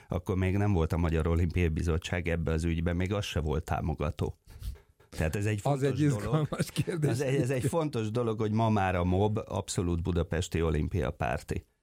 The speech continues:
Speaker 1: És tett is, ugye megszólították a fővárost ebben az ügyben, és cselekvésre késztették. De ami nekem fontos, hogy Orbán Viktor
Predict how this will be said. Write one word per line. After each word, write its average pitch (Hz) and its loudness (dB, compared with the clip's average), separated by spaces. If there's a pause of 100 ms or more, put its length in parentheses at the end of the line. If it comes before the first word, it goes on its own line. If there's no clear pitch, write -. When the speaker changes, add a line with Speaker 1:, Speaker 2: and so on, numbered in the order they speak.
(280)
Speaker 1:
És - -2
tett - -6
is, 95 -2
ugye 80 0
megszólították 82 -2
a 82 0
fővárost 76 -4
ebben 78 0
az 73 0
ügyben, 107 0
és - -2
cselekvésre - -2
késztették. - -4 (340)
De 98 0
ami 135 0
nekem 120 0
fontos, 104 -2 (240)
hogy 85 -2
Orbán 98 0
Viktor 82 0